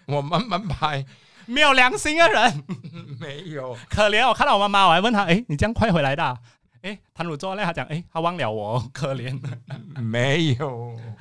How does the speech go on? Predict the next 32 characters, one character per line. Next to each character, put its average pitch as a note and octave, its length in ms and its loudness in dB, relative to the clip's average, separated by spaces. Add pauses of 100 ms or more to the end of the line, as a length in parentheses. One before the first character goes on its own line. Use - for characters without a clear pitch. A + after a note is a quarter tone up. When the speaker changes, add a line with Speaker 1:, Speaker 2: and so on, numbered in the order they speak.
(120)
Speaker 2:
好 C3+ 120 -4
啦， C3+ 80 0
好 C3 80 4
啦， B2 100 0
就 F3 140 -2
是 G#3+ 120 4
因 F#3+ 120 0
为 G3+ 240 4 (840)
谭 D#3 140 -6
汝 D#3 120 -2
作 F3+ 120 -2
是 F#3 140 -2
一 C#3 60 0
个 E3+ 120 0
这 D#3+ 120 0
样 E3 160 6
子 C3+ 160 -2
活 A#2+ 180 2
在 D3+ 100 4
自 E3+ 120 -2
己 D3 100 0
世 - 140 -4
界 D3+ 140 -4
的 C#3+ 40 0
人， A#2 180 -2
其 B2+ 120 -6
实 A#2+ 260 -6 (320)
我 C#3+ 100 -2
觉 D#3+ 140 -2
得 D#3 140 0
他 D#3 240 2
啦， D#3 320 2